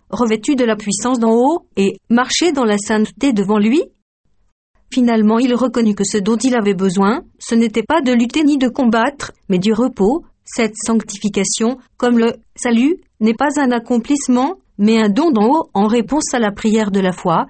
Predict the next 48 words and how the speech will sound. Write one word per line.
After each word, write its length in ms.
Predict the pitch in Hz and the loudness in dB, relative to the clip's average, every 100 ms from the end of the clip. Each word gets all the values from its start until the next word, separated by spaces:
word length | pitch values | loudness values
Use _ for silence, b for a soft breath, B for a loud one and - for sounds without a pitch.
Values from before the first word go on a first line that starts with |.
| B _ | B _
Cette 320 | - 226 214 | -6 -4 -4
sainteté 580 | - 214 202 - - 330 | -4 -2 -2 -6 -2 2
n'est 140 | 277 | 2
pas 260 | 254 294 294 | 0 -2 -2
un 60 | |
statut 440 | 277 220 214 214 294 | -4 -2 -4 -2 -2
de 120 | 226 | 0
la 100 | 196 | -2
perfection, 760 | 202 302 320 - - 254 311 - _ - | -2 -4 -4 -6 -4 -4 -4 -8 _ 0
mais 260 | 220 240 | 2 2
plutôt 360 | 247 233 269 285 | 0 -2 0 0
une 80 | 220 | 2
relation, 640 | 233 226 226 220 226 330 _ - | 2 0 0 -2 -2 -4 _ 0
un 160 | 196 | 0
repos 360 | 196 277 269 247 | 2 0 0 0
en 100 | 233 | 2
Jésus. 520 | 226 220 196 226 - - | 0 0 0 -2 -2 -10
Ce 220 | - 226 | -4 -2
fait 160 | 226 214 | 0 -2
de 100 | 214 | 0
demeurer 480 | 202 196 190 254 | 2 2 2 0
en 120 | 269 202 | 0 -2
Christ 440 | - 247 - - b b | -2 -4 -4 -10 b b
signifie 560 | - - 285 262 240 311 | -10 0 2 2 2 2
être 260 | 311 349 330 | 2 0 0
un 120 | 311 | 2
avec 220 | 214 214 | 0 0
lui, 180 | 208 226 | 0 2
et 80 | 214 | 2
être 260 | 214 - | 0 -2
un 60 | 214 | -4
signifie 440 | - 254 233 220 | 0 2 2 0
que 120 | 202 | -2
toute 240 | 214 294 302 | -2 -2 -2
la 100 | 247 | -2
plénitude 560 | 233 208 175 175 370 | 0 0 0 0 0
de 80 | 262 | 0
Christ 460 | 240 - 359 - 339 | -2 0 -2 -2 -2
est 80 | 302 | 0
la 140 | 233 | 2
nôtre. 520 | 185 160 151 - - _ _ _ _ _ - | 2 0 -4 -14 -20 _ _ _ _ _ -4
Et 80 | 240 | -2
tant 220 | 302 320 | 0 0
d'entrer 320 | 226 214 294 | 0 -2 -2
dans 100 | 240 | -2
cette 260 | 226 202 226 | -2 -4 -4
expérience 600 | 220 - 208 202 254 269 | -6 -4 -4 0 -2 -2
sublime, 480 | - 185 226 320 | -2 0 0 0